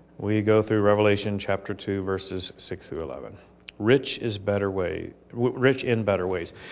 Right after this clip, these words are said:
I want to tell you, though, in that series, you can see, if you can, you want to hi-, notice,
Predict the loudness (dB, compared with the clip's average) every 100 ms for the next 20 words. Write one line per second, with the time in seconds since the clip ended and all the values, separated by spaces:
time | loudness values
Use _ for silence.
0 | 2 6 8 8 6 2 0 4 4 4
1 | 4 4 2 -8 -18 -4 2 2 2 4
2 | 6 8 6 0 -2 0 2 2 0 -2
3 | -4 -2 -4 -4 -14 -20 -6 0 0 0
4 | 6 6 6 4 6 8 6 2 -6